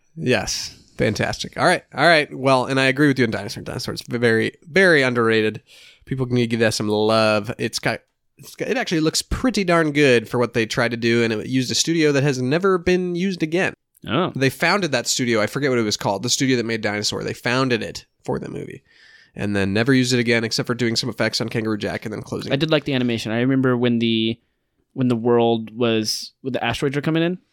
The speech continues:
Speaker 1: Mm-hmm.
Speaker 2: Those looked really real to me.
Speaker 1: Question number three. If you were stuck, have you, well, first of all, have you been to Disney World in your lifetime?
Speaker 2: I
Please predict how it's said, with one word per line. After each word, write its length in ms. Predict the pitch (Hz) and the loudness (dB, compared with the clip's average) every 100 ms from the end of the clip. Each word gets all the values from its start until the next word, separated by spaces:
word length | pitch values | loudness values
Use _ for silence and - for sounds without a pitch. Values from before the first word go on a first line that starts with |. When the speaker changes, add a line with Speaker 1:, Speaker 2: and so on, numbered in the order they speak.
| _ | _
Speaker 1:
Mm-hmm. 480 | 127 131 131 139 196 190 | 0 2 4 2 2 -2
Speaker 2:
Those 380 | 120 120 123 117 | 0 2 4 2
looked 180 | 117 - | 0 0
really 300 | 113 110 104 | 2 2 2
real 260 | 104 101 | 2 0
to 140 | 98 110 | -2 -6
me. 120 | 82 - - - _ _ _ _ _ _ | -8 -10 -18 -20 _ _ _ _ _ _
Speaker 1:
Question 240 | - 202 233 | -2 2 4
number 160 | 226 | 4
three. 640 | 220 - 190 180 233 - - _ _ _ _ - | 2 2 2 6 4 2 -4 _ _ _ _ -4
If 260 | 147 - 156 | -2 0 2
you 120 | 220 | 4
were 100 | 285 | 4
stuck, 540 | - - 220 127 - - _ | 2 2 2 2 -2 -14 _
have 120 | 160 | -4
you, 100 | 190 156 | -4 0
well, 120 | 147 | 0
first 180 | - - | 2 -2
of 60 | - | -4
all, 180 | - - - - | -12 -16 -14 -2
have 120 | 185 | 2
you 80 | 214 | 4
been 220 | 139 185 | 4 4
to 60 | 175 | 2
Disney 380 | 131 147 143 | 2 2 2
World 420 | 113 - - - - | 0 -2 -6 -12 -6
in 100 | 127 | -2
your 80 | 117 | 0
lifetime? 320 | - - - | -2 -6 -4
Speaker 2:
I 420 | 127 143 185 208 | 0 2 2 0